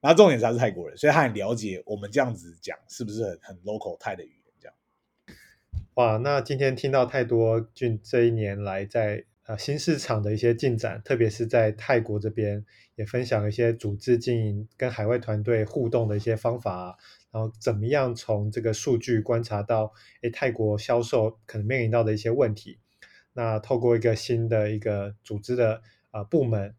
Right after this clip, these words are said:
Speaker 2: 呃，Sales Enablement，那去帮助团队去做一个客单价这个提升。我觉得这样的经验分享真的太好了。好，那，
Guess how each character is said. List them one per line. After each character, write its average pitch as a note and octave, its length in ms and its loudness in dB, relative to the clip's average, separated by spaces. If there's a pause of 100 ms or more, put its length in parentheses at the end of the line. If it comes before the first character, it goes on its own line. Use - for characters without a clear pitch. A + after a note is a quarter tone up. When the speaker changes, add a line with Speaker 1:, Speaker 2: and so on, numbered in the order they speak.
(160)
Speaker 2:
呃， G#2 80 -10 (300)
Sales A#2+ 260 -2
Enablement， A#2 600 -2 (100)
那 G#2+ 160 -8
去 - 160 -8
帮 A2+ 260 -4
助 A2+ 140 -2
团 G#2 260 -6
队 G#2+ 160 -2
去 A2 160 -4
做 G#2+ 220 -4
一 G#2 40 -4
个 G2+ 260 -6 (260)
客 C3 160 -2
单 A2+ 160 0
价 A2 160 0
这 G2+ 140 -8
个 G2 100 -8
提 - 180 -14
升。 G2 300 -8 (220)
我 G#2+ 40 -16
觉 A2 140 -4
得 A2+ 60 -2
这 C3 100 -2
样 A#2 160 2
的 G#2+ 100 -2
经 A2 200 -6
验 G#2+ 140 -2
分 A2 160 -2
享 G2+ 180 -4
真 G#2 120 -6
的 G2+ 60 -6
太 G#2+ 180 -8
好 - 160 -14
了。 - 140 -20 (360)
好， - 180 -12 (260)
那， C#3+ 240 -2